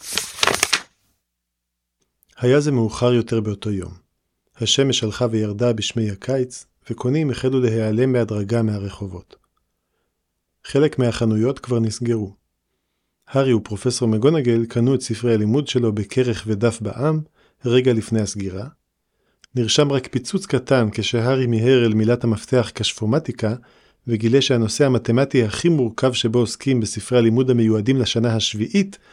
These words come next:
הוא טריגונומטריה. כרגע, עם זאת, חלומות על תגליות מחקריות פשוטות היו רחוקים ממחשבתו של הארי.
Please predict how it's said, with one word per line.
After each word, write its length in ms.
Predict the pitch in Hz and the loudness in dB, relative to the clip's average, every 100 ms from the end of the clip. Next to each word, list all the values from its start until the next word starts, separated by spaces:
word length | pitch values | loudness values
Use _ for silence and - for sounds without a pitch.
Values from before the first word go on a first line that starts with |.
| - - _ | -20 -20 _
הוא 180 | - 123 | 0 0
טריגונומטריה. 840 | 127 120 120 113 110 101 95 95 - _ _ _ _ _ _ _ _ _ _ - | 2 4 4 4 2 0 -6 -12 -14 _ _ _ _ _ _ _ _ _ _ -8
כרגע, 400 | 117 107 101 110 | -4 -2 0 0
עם 140 | 110 | 0
זאת, 320 | 110 123 160 - _ _ _ | 0 -2 -4 -14 _ _ _
חלומות 540 | - 117 110 113 143 127 | -10 -2 0 2 0 0
על 80 | 110 | -2
תגליות 560 | 117 104 110 120 - | -2 -2 0 0 0
מחקריות 500 | 117 - 113 107 123 | -4 -4 -2 0 0
פשוטות 480 | 123 - 107 160 170 - | -2 -8 -4 -4 -4 0
היו 280 | 113 131 | 2 2
רחוקים 480 | 127 101 113 - 143 | -2 -6 -8 -2 0
ממחשבתו 640 | 117 110 113 - 104 - 110 | 2 0 -2 -4 -4 -4 -4
של 200 | - 98 | -2 -4
הארי. 300 | 107 101 | -4 -6